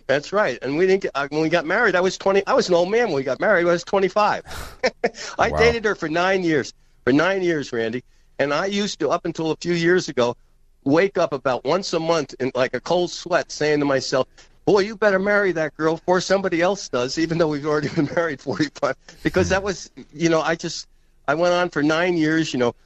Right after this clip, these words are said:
Speaker 1: running double A fuel dragsters, going to California for three months, just doing whatever Jack wants to do, and just leaving her to her own devices.
Speaker 2: Mm.
Speaker 1: And, I, you know, it's just, it, it, it never dawned on me, uh, until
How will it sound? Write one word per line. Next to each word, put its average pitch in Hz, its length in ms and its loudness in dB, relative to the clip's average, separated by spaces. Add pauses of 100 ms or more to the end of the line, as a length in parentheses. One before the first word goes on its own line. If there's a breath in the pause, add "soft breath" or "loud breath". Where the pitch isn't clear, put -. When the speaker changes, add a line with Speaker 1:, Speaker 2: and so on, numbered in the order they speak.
(140)
Speaker 1:
running 156 280 2
double 151 320 -4
A 160 100 -2
fuel 156 280 0
dragsters, 151 640 -2
going 139 220 2
to 139 60 -2
California 151 760 0
for 151 80 -4
three 156 240 0
months, 151 320 0
just - 300 -4
doing 135 200 6
whatever 175 280 0
Jack 185 300 -4
wants 180 300 0
to 180 80 -4
do, 156 260 2 (260)
and 131 100 2
just 156 200 -4
leaving 175 300 2
her 175 80 0
to 160 140 -4
her 151 100 2
own 170 160 2
devices. 135 680 -2
Speaker 2:
Mm. 90 320 -8
Speaker 1:
And, 139 160 2
I, 135 160 -2
you 151 180 0
know, 165 140 2
it's 131 180 -4
just, - 380 -6
it, 143 160 -2
it, 135 180 0 (100)
it 175 160 -2
never 180 240 2
dawned 165 400 0
on 110 160 -4
me, 98 160 -12 (440)
uh, 143 160 -2
until 151 500 0